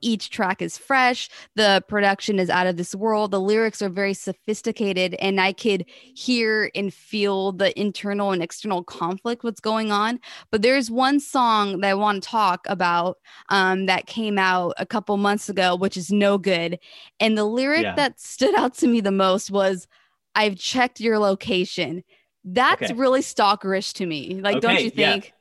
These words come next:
Speaker 2: No, I agree. Okay, so, "No Good" was a project. I love that you're bringing this up 'cause I've always wanted to explain that lyric. That was the first thing I thought when I saw it. So that's not my lyric. I would like to say that first and foremost up front. I was coming to a session. I was still hanging out, working with the other guys. This is before Kyle and I had agreed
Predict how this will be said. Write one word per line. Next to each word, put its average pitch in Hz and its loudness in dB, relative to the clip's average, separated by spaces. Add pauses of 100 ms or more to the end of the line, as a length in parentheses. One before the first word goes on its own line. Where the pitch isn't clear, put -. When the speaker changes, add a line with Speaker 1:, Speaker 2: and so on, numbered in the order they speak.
(120)
Speaker 2:
No, 135 2
I 123 4
agree. 123 2
Okay, 120 -2
so, 117 -2 (200)
"No 151 -2
Good" 180 -2
was 147 -2
a 131 -2
project. 110 0
I 151 2
love 139 4
that 139 4
you're 240 0
bringing 123 0
this 113 -4
up 113 2
'cause 113 -6
I've 104 -2
always 110 -2
wanted 110 -2
to 101 0
explain 101 -6
that 101 -6
lyric. 98 -8
That 110 -2
was 104 -4
the 117 -4
first 117 -4
thing 120 0
I 113 2
thought 107 0
when 104 -4
I 101 -2
saw 113 2
it. - -10
So 104 -2
that's - -12
not 110 -4
my 113 -6
lyric. 101 -8
I - -4
would 98 -4
like 98 -6
to - -18
say 117 -2
that 107 0
first 107 -6
and - -12
foremost 120 0
up 131 0
front. 101 -6 (100)
I 139 6
was 156 -2
coming 147 0
to 131 2
a 120 -2
session. 127 -2
I 113 0
was 120 -4
still 135 0
hanging 123 0
out, 107 -4
working 110 -4
with 110 -10
the - -10
other 113 -4
guys. 95 -10
This 120 -10
is 120 -12
before 113 -8
Kyle 104 -4
and 98 -6
I 101 -4
had 101 -4
agreed 107 -6